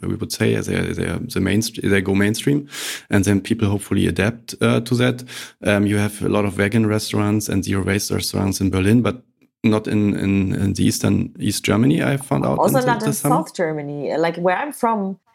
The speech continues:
Speaker 2: I mean, I'm
Speaker 1: Hmm.
Speaker 2: a vegetarian for quite a while, and, uh,
Speaker 1: Yeah.
Speaker 2: even, like, finding vegetarian options is very, very, very hard in the South already. And I think also this problem of unemployed, being unemployed is also coming to the South, especially to the rural areas.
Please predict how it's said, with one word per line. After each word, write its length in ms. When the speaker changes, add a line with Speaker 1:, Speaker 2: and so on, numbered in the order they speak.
Speaker 2:
I 80
mean, 260
I'm 160
Speaker 1:
Hmm. 60
Speaker 2:
a 60
vegetarian 600
for 120
quite 260
a 40
while, 440
and, 400
uh, 140
Speaker 1:
Yeah. 320
Speaker 2:
even, 340
like, 220
finding 420
vegetarian 840
options 680
is 380
very, 380
very, 320
very 240
hard 280
in 100
the 60
South 320
already. 340
And 200
I 80
think 240
also 260
this 180
problem 420
of 140
unemployed, 600
being 160
unemployed 480
is 100
also 240
coming 320
to 120
the 100
South, 380
especially 460
to 120
the 80
rural 300
areas. 580